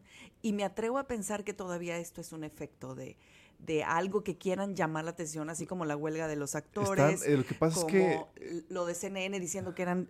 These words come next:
Speaker 1: o que, que, que, que invitaron a un especialista de, de teorías conspiratorias diciendo que la película estaba basada en eso, y ahora resulta que como un buen timing, también déjame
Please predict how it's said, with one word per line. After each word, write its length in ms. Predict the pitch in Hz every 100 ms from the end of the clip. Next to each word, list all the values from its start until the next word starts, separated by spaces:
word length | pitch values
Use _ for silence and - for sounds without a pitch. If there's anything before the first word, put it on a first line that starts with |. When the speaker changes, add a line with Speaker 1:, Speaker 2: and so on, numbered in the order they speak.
| -
Speaker 1:
o 160 | 185
que, 180 | 202 220
que, 180 | - 196
que, 320 | - 190 180 -
que 80 | 202
invitaron 580 | 190 190 - 196 220 214
a 120 | 185
un 160 | 190 208
especialista 800 | - 170 175 165 190 190 202 185
de, 280 | 170 156 - - -
de 120 | 180 180
teorías 460 | 190 180 180 185
conspiratorias 1300 | - 196 - 175 160 - - 214 196 190 170 180 254 208
diciendo 380 | 190 190 185
que 100 | 185
la 140 | 208 -
película 280 | 165 156 180
estaba 260 | 180 170
basada 260 | 165 175 170
en 120 | 180
eso, 440 | 196 - 170 220 - - - -
y 160 | 214
ahora 540 | 208 196 214 320 403 381
resulta 880 | 349 - - 302 226 - 175 196 -
que 100 | 190
como 280 | 170 170 208
un 180 | 269
buen 220 | 262 262 254
timing, 340 | 226 240 262
también 380 | 226 220 254 277
déjame 400 | 294 311 330